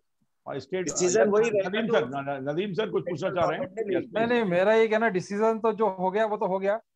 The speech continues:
Speaker 3: लेकिन
Speaker 2: हाँ।
Speaker 3: जैसा expert का मानना है, सभी का कहना है, हम लोग रोज debate कर रहे हैं, उसके अंदर सारी जानकारी आ रही कि ये कोरोना जो है, doctors भी बोल रहे हैं कि तकरीबन, तकरीबन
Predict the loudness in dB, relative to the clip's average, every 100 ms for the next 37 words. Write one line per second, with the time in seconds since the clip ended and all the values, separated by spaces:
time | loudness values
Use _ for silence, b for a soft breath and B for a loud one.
0 | _ _ _ -10 -6 -4 -6 -6 -4 0
1 | 2 2 0 -2 -2 0 0 0 0 2
2 | 0 0 -4 -2 -2 -2 -4 0 0 -2
3 | -2 -2 -2 -2 -4 -4 -4 -4 -2 -4
4 | -4 -8 -4 -2 0 0 2 0 2 2
5 | 2 0 -4 -8 -8 -8 -6 -4 0 0
6 | 0 -2 0 -2 _ _ _ -8 -4 -2
7 | 0 0 0 0 0 0 0 -2 -6 -12
8 | -10 -12 -2 0 0 0 0 0